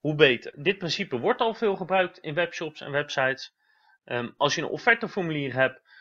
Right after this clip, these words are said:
zorg bijvoorbeeld dat iemand zo snel mogelijk die offerte ontvangt. Dus misschien direct, of binnen een uur, of binnen vierentwintig uur, of binnen een week. Wat het dan ook precies is, zo snel mogelijk. Je kan ook altijd denken, als het nou eenmaal een aantal weken duurt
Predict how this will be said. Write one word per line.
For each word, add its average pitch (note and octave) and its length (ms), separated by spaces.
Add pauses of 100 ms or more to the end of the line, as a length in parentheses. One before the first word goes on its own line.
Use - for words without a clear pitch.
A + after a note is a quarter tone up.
zorg D#3+ 260
bijvoorbeeld D#3+ 380
dat C#3 120
iemand D#3+ 320
zo C3 140
snel G3 340
mogelijk C3 360
die G#2+ 100
offerte B2+ 340
ontvangt. A3 640
Dus A2+ 240
misschien B2+ 320
direct, E3 400
of A#2+ 160
binnen B2+ 220
een B2+ 120
uur, A3 340
of - 180
binnen B2 220
vierentwintig G#3+ 580
uur, G3+ 140
of D#3 160
binnen B2+ 280
een A#2+ 100
week. G3+ 400
Wat E3+ 240
het G3 100
dan E3 160
ook C3 120
precies - 300
is, G#3 240
zo C#3+ 120
snel E3 300
mogelijk. F3 580 (140)
Je C3+ 120
kan F3 140
ook G#3+ 220
altijd D3+ 340
denken, C3+ 440 (180)
als A3+ 320
het D#3 300
nou D3+ 200
eenmaal D3 420
een C#3 120
aantal D#3 320
weken C#3 300
duurt D#3 420